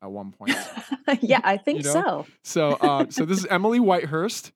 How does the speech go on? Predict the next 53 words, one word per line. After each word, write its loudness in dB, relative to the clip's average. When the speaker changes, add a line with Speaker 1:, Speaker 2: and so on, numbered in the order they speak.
Speaker 1:
You -8
know, -2
she -4
has 0
been 0
in -4
all 0
sorts -2
of -8
bands. 0
Right -2
now, 0
she's -6
in -6
the -6
band -4
Survival -2
Guide. 0
Uh, -4
I -2
met -6
her -4
when -4
she -10
was -6
in -12
Tsunami -8
Bomb -6
and -8
the -10
Action -8
Design. -4
And -8
so, -2
Emily, -4
thank -10
you -12
so -8
much -8
for -6
just -14
taking -12
the -12
time -6
out -2
of -6
your -6
day -2
to -2
be -2
on -6
my -6
show. -10